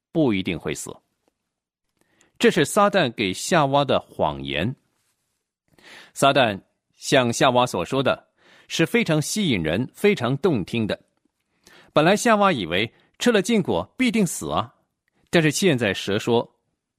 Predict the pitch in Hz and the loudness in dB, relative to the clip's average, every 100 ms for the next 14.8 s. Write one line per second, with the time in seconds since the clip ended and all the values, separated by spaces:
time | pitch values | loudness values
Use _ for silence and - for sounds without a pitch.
0 | - 139 110 104 87 - - _ _ _ | -2 0 2 0 -6 -8 -12 _ _ _
1 | _ _ _ _ _ _ _ - _ - | _ _ _ _ _ _ _ -20 _ 2
2 | 196 185 175 208 202 208 156 - 90 - | 2 4 4 4 2 0 -2 0 -4 -4
3 | _ _ - 127 - - 220 135 127 151 | _ _ -4 -2 -2 -2 0 0 0 -2
4 | 110 - 170 202 120 - - - _ _ | -2 0 0 2 -2 -4 -12 -16 _ _
5 | _ _ _ _ _ _ _ - 110 87 | _ _ _ _ _ _ _ -2 0 0
6 | 95 - 71 - _ _ _ _ - - | -2 -4 -6 -6 _ _ _ _ -6 0
7 | 143 127 104 - 135 98 85 110 92 85 | 2 2 -2 -2 -4 -4 -2 0 0 0
8 | - 98 95 - _ _ - 143 196 165 | -2 -4 -4 -8 _ _ -10 2 2 4
9 | 127 151 131 123 147 143 247 233 143 - | 2 0 2 0 0 -2 0 2 0 0
10 | 208 202 - _ _ - 240 208 127 92 | 2 2 0 _ _ -2 -2 0 -2 -2
11 | 78 78 170 180 156 117 90 78 80 135 | -2 -2 0 2 0 0 -2 -4 -2 0
12 | 113 67 _ _ - 220 208 175 139 101 | 0 -2 _ _ 0 0 2 0 0 -2
13 | 87 - 214 220 - - 110 110 170 180 | -2 2 2 2 -2 -2 0 2 2 2
14 | 135 95 80 - 110 104 78 | 2 0 -4 -2 -2 -2 -4